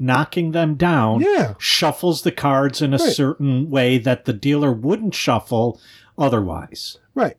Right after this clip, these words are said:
Speaker 2: Basically, he's saying that the dealer has to change his normal way of doing things based upon the order of the stacks so that he won't knock the stacks over. So that means he's shuffling a different way. There's no elf with that.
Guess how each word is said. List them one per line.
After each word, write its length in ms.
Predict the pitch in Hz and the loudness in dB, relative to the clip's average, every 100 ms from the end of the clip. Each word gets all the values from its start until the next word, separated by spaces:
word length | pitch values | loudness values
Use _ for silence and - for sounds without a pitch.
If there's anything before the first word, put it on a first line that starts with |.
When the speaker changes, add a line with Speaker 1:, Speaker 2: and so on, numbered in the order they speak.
| - | -2
Speaker 2:
Basically, 400 | 302 302 254 220 | -2 0 0 2
he's 240 | 262 247 | 2 0
saying 360 | - 226 208 202 | -2 0 0 0
that 260 | 180 170 - | 0 -2 -2
the 120 | 151 | -2
dealer 600 | 139 208 254 233 214 208 - - _ _ - | 0 0 2 2 2 0 -8 -20 _ _ -10
has 200 | 156 220 | -2 -2
to 100 | - | -2
change 640 | 156 - - 226 226 233 185 | -6 -4 0 2 2 2 0
his 180 | 220 170 | -2 0
normal 320 | 175 202 233 | 2 2 2
way 140 | 226 214 | 2 0
of 160 | 160 | 0
doing 320 | 202 277 247 | 0 2 2
things 260 | 190 180 147 | 2 -2 0
based 300 | 139 202 - | 0 -2 0
upon 260 | 220 190 185 | 0 2 2
the 80 | |
order 300 | - 180 196 | 0 0 0
of 320 | 190 175 160 147 - - | 2 0 -2 -8 -20 -4
the 80 | 170 | -2
stacks 560 | - - 262 240 175 - - | -2 0 2 2 -4 -12 -20
so 160 | - 226 | -2 0
that 220 | 196 196 | 0 -2
he 180 | 170 233 | 0 0
won't 380 | 202 196 196 143 | 2 2 0 0
knock 300 | 151 185 - | 0 0 0
the 80 | 208 | -2
stacks 360 | - 185 185 | 0 -2 0
over. 360 | 247 311 117 - _ - _ | -2 0 -2 -6 _ -20 _
So 180 | 220 202 | -2 0
that 160 | 214 | 0
means 220 | 226 214 | 0 0
he's 200 | 233 202 - | 0 0 -2
shuffling 380 | - 220 233 | 0 0 2
a 40 | 214 | 2
different 240 | 214 240 311 | 0 0 0
way. 220 | 147 113 _ _ | 0 -4 _ _
There's 160 | 190 196 | 0 0
no 80 | 220 | 0
elf 280 | 220 262 - | 0 -2 -2
with 120 | 156 | 0
that. 340 | 131 107 - | 0 -2 -8